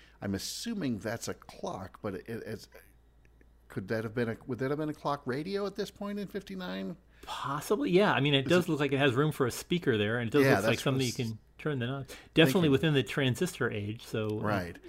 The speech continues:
Speaker 2: it could
Speaker 1: And
Speaker 2: be
Speaker 1: I,
Speaker 2: the right time.
Speaker 1: my first thought was, well, it looks like it almost has a, a, like a, a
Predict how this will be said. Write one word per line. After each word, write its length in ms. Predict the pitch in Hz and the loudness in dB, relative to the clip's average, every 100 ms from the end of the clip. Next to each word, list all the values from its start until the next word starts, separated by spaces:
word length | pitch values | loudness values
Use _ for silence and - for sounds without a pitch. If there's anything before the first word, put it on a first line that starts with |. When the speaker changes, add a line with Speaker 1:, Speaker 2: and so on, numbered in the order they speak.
| - 202 | -14 -12
Speaker 2:
it 120 | 127 | -6
could 120 | 139 | 2
Speaker 1:
And 60 | 123 | 4
Speaker 2:
be 40 | |
Speaker 1:
I, 20 | |
Speaker 2:
the 60 | 117 | 2
right 160 | 117 - | 0 -6
time. 120 | 143 | -4
Speaker 1:
my 80 | 120 | 0
first 220 | 165 - | 0 0
thought 100 | 110 | -2
was, 120 | 107 | 0
well, 80 | 120 | -2
it 80 | 101 | -2
looks 160 | 120 - | -6 -4
like 80 | 101 | -2
it 80 | |
almost 220 | 101 95 92 | 0 -2 -2
has 140 | 90 | -4
a, 460 | 92 90 90 87 80 - - | -4 -6 -8 -8 -10 -16 -12
a, 40 | 120 | -10
like 200 | 92 - | -10 -10
a, 200 | 90 82 | -10 -10
a 120 | - | -10